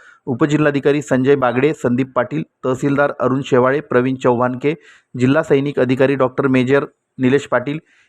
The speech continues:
क्रीडा अधिकारी एम के पाटील, रेखा पाटील आदी मान्यवर उपस्थित होते. यावेळी धुळे यूथ क्लब व धुळे महानगरपालिका यांच्या संयुक्त विद्यमाने माझी वसुंधरा अभियानांतर्गत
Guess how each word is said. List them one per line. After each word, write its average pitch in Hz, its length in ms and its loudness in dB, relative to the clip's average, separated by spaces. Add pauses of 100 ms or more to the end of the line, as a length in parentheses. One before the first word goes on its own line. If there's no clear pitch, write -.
(120)
क्रीडा 135 320 2
अधिकारी 143 420 0
एम 127 100 4
के 127 140 -2
पाटील, 135 360 -2 (100)
रेखा 123 240 0
पाटील 139 380 -2 (140)
आदी 123 200 0
मान्यवर 127 340 0
उपस्थित 120 480 -4
होते. 104 240 2 (580)
यावेळी 165 280 2
धुळे 165 320 4
यूथ 151 120 0
क्लब 160 320 0
व 156 120 4
धुळे 143 240 4
महानगरपालिका 143 800 0
यांच्या 147 320 0
संयुक्त 135 380 -2
विद्यमाने 139 480 0
माझी 127 340 0
वसुंधरा 135 560 2
अभियानांतर्गत 127 760 0